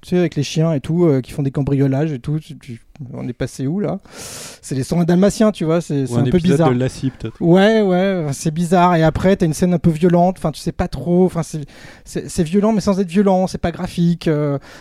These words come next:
Speaker 1: et, et la, la scène de fusillade de fin, elle est, elle est juste pour le mec qui a fait, euh, Léon ou Nikita, tu dis, mais, euh, il a tout perdu, en fait, c'est, c'est, c'est, c'est plus possible, quoi. Donc non, globalement, euh, moi, j'ai, j'étais plutôt,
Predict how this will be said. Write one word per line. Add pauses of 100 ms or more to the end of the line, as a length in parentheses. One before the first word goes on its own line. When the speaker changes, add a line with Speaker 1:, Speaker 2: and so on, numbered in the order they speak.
(140)
Speaker 1:
et,
et
la,
la
scène
de
fusillade
de
fin,
elle
est,
elle
est
juste
pour
le
mec
qui
a
fait,
euh,
Léon
ou
Nikita,
tu
dis,
mais,
euh, (720)
il
a
tout
perdu,
en
fait,
c'est,
c'est,
c'est,
c'est
plus
possible,
quoi. (360)
Donc
non,
globalement,
euh,
moi,
j'ai, (220)
j'étais
plutôt,